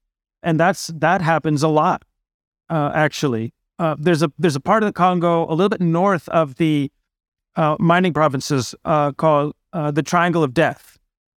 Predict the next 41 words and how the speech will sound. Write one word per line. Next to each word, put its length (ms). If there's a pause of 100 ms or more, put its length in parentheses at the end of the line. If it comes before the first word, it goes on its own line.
And 260
there's 180
three 220
cities 460
that 100
kind 160
of 80
form 240
this 160
Triangle 420
of 80
Death, 400 (120)
uh, 240
a 80
little 200
bit 140
north 260
of 140
where 80
the 100
co-, 140
uh, 180
cobalt 480
is. 300 (400)
There's 160
some 120
other 200
things 280
there 140
like 220 (100)
gold, 400
coltan, 760 (180)
tin, 280
tungsten 500
that 100
go 120
into 140
microprocessors. 1000 (440)
Uh, 100
but 140
I 200